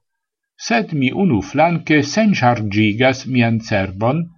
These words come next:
forgesante superfluajn informojn. Kaj aliflanke mi alimaniere uzas la kapaciton de mia cerbo.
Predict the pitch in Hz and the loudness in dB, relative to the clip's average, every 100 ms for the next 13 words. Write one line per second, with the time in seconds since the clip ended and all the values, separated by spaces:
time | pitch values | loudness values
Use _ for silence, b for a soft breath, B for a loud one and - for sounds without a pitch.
0 | b _ - 208 185 220 - 269 190 117 | b _ -2 -2 0 -4 0 2 2 0
1 | 107 90 120 - 123 - 202 220 220 190 | -2 -2 -4 -4 -4 -4 -4 0 2 2
2 | 180 185 180 165 143 104 101 95 92 92 | 0 -2 -2 0 0 2 -2 -4 -6 -10
3 | 90 _ _ _ _ _ _ - 117 110 | -14 _ _ _ _ _ _ -2 -2 0
4 | 101 90 - 90 90 95 - 175 311 - | -2 -4 -6 -4 -4 -4 -2 -2 -4 -2
5 | 170 185 214 196 185 175 175 175 208 233 | -2 2 2 2 2 2 2 0 2 2
6 | 135 123 156 143 123 117 - 117 104 107 | 2 0 2 2 4 0 0 -2 -2 -2
7 | - 107 - 117 98 104 101 - 104 104 | -4 -6 -2 -2 0 -2 -2 -4 -4 -2
8 | 107 107 104 - 110 101 98 | 0 -2 -4 -2 -2 -2 -6